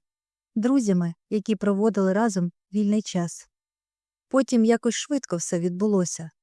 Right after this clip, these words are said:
Вибухнуло почуття, що закінчилося шлюбом. На дискотеці, в студентському клубі, він мене обійняв міцніше. І якось не так, як зазвичай хлопці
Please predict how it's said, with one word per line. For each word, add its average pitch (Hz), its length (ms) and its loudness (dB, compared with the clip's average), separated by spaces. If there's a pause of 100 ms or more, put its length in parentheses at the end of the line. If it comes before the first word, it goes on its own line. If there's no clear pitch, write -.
(560)
Вибухнуло 226 580 2
почуття, 185 680 -4 (760)
що 202 200 0
закінчилося 196 800 -2
шлюбом. 165 520 -6 (920)
На 226 120 2
дискотеці, 220 800 -2 (160)
в - 60 -20
студентському 202 680 0
клубі, 196 440 -2 (540)
він 269 240 2
мене 254 340 4
обійняв 233 500 4
міцніше. 185 720 -4 (680)
І 240 100 2
якось 247 360 2
не 254 120 4
так, - 380 -2 (380)
як 196 180 2
зазвичай 190 540 -2
хлопці 208 520 -4